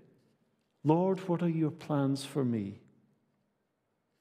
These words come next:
Because Jesus' reply to Peter was simply this, "Don't worry about him.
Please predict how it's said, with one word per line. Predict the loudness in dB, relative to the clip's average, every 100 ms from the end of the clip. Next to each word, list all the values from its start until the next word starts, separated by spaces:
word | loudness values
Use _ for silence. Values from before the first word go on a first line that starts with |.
| _ _ _ -10
Because | 0 0 4
Jesus' | 2 4 0 0 0
reply | 0 0 0 2 2
to | -2
Peter | -4 -2 0 0
was | 0 -2
simply | 0 0 2 0
this, | 0 -2 -4 -12 -14 -16 _ _ _ _ _ _ _ _ _ _ _ _ _ _ _
"Don't | -2 0
worry | 2 2
about | 2 2 0
him. | -2 -4 -6